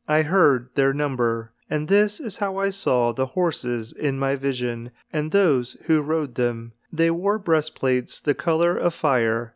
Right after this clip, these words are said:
and of sapphire, and of sulfur, and the heads of the horses were like lions' heads,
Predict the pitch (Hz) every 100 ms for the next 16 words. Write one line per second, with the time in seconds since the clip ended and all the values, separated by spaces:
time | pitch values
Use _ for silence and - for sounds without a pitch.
0 | - 143 139 139 - 156 143 - 120 117
1 | 113 117 - 151 156 165 - 170 139 120
2 | 120 117 113 - _ _ - 151 156 135
3 | 185 190 214 214 240 196 143 123 - 127
4 | 120 147 143 143 143 160 160 156 127 120
5 | - 120 117 110 -